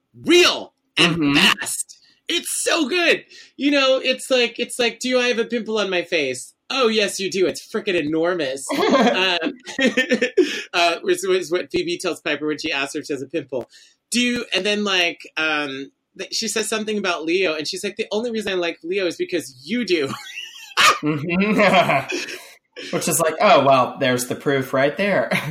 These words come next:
Speaker 2: <laughs>
Speaker 1: Yeah, so, like, her delusions are totally disproved by herself.
Speaker 2: I mean, it's, that's it right there.
Speaker 1: I mean, this is one of those moments where you can lie to yourself, but you know.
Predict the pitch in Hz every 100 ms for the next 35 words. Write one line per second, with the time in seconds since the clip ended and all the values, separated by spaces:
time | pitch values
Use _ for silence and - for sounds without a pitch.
0 | 143 220 - _ _ - 254 494 453 226
1 | - 254 247 220 262 277 262 233 262 247
2 | 190 - 190 190 - 233 233 220 196 190
3 | - 226 220 180 - _ - 190 208 202
4 | 185 208 196 135 - - - - 131 127
5 | 131 - 135 131 - 156 151 175 165 180
6 | 180 208 180 - - - - 160 185 170
7 | 165 196 247 247 233 196 170 170 170 170
8 | 156 151 143 135 131 131 _ - 143 190
9 | 226 240 180 165 175 143 - 139 127 175
10 | - _ _ _ _ - 120 170 170 139
11 | 156 160 131 131 117 -